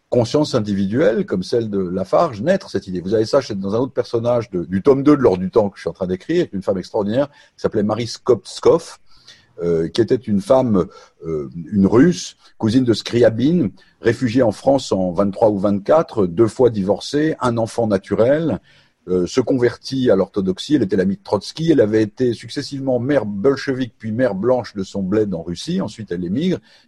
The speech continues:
et elle fait un truc genre cimad, c'est-à-dire qu'elle crée une association pour les réfugiés. Et, et, et en quarante, elle discerne tout de suite,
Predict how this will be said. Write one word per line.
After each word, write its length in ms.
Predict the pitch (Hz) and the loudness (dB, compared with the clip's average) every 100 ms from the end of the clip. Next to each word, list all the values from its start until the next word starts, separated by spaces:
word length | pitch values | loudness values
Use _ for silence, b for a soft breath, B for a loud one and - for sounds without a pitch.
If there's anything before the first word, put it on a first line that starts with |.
| - | -2
et 280 | 107 120 - | 4 6 4
elle 100 | 90 | -4
fait 120 | 82 | -2
un 100 | 113 | -2
truc 160 | 95 131 | -2 -4
genre 160 | 107 101 | -4 -6
cimad, 400 | - 127 127 98 | -4 2 2 2
c'est-à-dire 220 | - 80 | -4 -8
qu'elle 180 | 82 76 | -10 -10
crée 220 | - 113 | 0 0
une 140 | 85 | 0
association 640 | 85 95 90 85 - 120 - | -6 -10 -10 -10 -8 -6 -6
pour 160 | 95 | -8
les 80 | 85 | -10
réfugiés. 600 | 80 76 80 80 135 175 B B B _ | -10 -14 -12 -2 0 0 B B B _
Et, 240 | 107 95 - | 0 0 -4
et, 120 | 85 - | -14 -4
et 120 | 107 | 2
en 100 | 117 | 2
quarante, 480 | 117 107 85 143 - - | 4 2 2 0 -2 -2
elle 160 | 104 | -2
discerne 540 | 92 110 98 135 110 95 | 0 -4 2 2 4 0
tout 240 | - 104 | 0 -4
de 60 | 101 | -4
suite, 460 | - 143 185 - | -4 0 0 -2